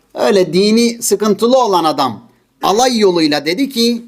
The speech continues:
"İrfa'u erculekum an ecnihatil melaike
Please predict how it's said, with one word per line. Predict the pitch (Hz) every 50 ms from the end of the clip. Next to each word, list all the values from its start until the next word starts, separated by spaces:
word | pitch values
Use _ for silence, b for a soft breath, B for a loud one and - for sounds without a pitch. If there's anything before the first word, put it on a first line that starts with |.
| - _ _ _ -
"İrfa'u | 190 196 202 190 - 233 240 226 233 226 226 220 -
erculekum | 202 202 202 180 175 226 240 240 226 226 233 240 262 269 269 269 233 190 - - _ _ _ _ _ _ _ _ _ _
an | 165 180 196 170
ecnihatil | 143 165 151 123 127 160 185 180 - - 160 - - 170 156 151
melaike | 151 156 147 151 147 143 147 135 175 - - 226 247 240 233 -